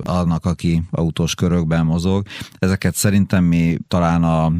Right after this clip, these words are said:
legjobban vészeltük át, a legjobbak között voltunk ebből a szempontból a márkák között. Tényleg jóval később gyűrűzött be ez a átfogó és globális probléma a gyártásunkban, mint, mint a legtöbb márkánál. És hát egyenlőre le is kopogom, de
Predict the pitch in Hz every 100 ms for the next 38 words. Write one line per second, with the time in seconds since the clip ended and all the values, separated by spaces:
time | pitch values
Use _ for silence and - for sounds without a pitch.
0 | 87 80 85 78 82 80 80 - 80 78
1 | 80 - 76 80 78 78 76 78 71 78
2 | - 85 82 - 82 82 - 85 76 78
3 | 82 78 - 82 - 85 78 76 73 80
4 | - 80 - 80 95 101 - - - 95
5 | 87 92 87 82 92 85 - 80 82 82
6 | 85 80 82 78 82 80 78 82 78 78
7 | 87 - - 82 - 90 78 80 80 87
8 | 80 82 82 80 - 85 80 82 80 80
9 | 80 82 82 - 82 - 80 78 80 80
10 | 80 - 71 78 82 82 - 90 76 76
11 | 73 - 92 90 95 110 - - - 85
12 | - - 90 104 101 95 92 90 90 -
13 | 95 87 - - 90 82 85 90 87 85
14 | 85